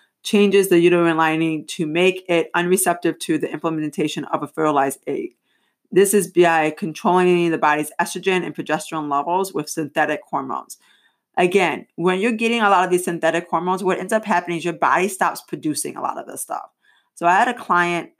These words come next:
who was telling me that she was really shocked when she had,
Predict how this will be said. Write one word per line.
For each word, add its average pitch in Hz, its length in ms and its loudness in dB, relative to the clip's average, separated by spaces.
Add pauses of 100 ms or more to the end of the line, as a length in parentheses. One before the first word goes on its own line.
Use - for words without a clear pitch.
who 170 120 -2
was 160 160 -4
telling 165 340 -4
me 151 360 -8 (320)
that 160 380 2
she 196 180 -2
was 185 200 2
really 185 200 2
shocked 151 420 0
when 151 260 -8
she 160 180 -6
had, 156 380 -2